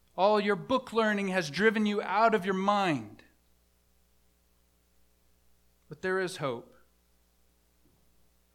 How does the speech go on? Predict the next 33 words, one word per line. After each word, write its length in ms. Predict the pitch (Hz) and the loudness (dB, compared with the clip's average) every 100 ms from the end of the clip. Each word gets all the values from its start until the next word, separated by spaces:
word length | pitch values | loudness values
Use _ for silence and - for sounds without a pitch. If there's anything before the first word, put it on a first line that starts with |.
| _ - | _ -2
In 240 | 208 220 | 0 0
some 300 | - 214 196 | -2 -2 -2
of 140 | 180 | -4
you, 160 | 151 147 | -6 -6
there 220 | 151 180 | -2 -2
may 300 | 180 185 185 | -2 -2 -2
be, 340 | 160 156 135 135 | -2 -2 -4 -4
as 280 | 156 165 | -6 -6
it 120 | 175 - | -8 -8
were, 440 | 147 139 131 127 | -8 -6 -6 -10
a 60 | 135 | -14
tiny 480 | - - 165 170 165 | -14 -4 -2 -2 -4
spark. 600 | - - 135 110 - - - _ _ _ _ _ _ _ _ _ _ _ _ _ _ _ _ _ _ _ _ _ _ _ _ _ _ _ _ 143 | -8 -8 -6 -6 -10 -20 -20 _ _ _ _ _ _ _ _ _ _ _ _ _ _ _ _ _ _ _ _ _ _ _ _ _ _ _ _ -6
"I 100 | 147 | -4
have 240 | 165 170 | -4 -4
heard 200 | 180 170 | -6 -6
clearly. 720 | - 208 220 175 135 117 - _ _ _ _ _ - | -2 2 4 2 -2 -8 -14 _ _ _ _ _ -8
I 100 | 143 | -6
understand 440 | 202 208 214 220 | -4 -2 -2 0
what 160 | 202 208 | -2 -4
you're 60 | 175 | -6
saying," 420 | - 226 170 151 | -2 0 0 -2
you 80 | 147 | -2
might 240 | 143 139 | -4 -6
say, 320 | - 151 160 | -6 -4 -2
"and 100 | 165 | -2
I'm 100 | 151 | 0
not 200 | 165 233 | 4 4
impressed, 480 | 247 - 180 180 175 | 4 0 -2 -2 0
but 120 | 185 | 2
I 60 | 214 | 4
am 200 | 269 254 | 6 6
interested. 760 | 277 269 202 - - 160 185 | 6 6 2 -4 -4 -4 -4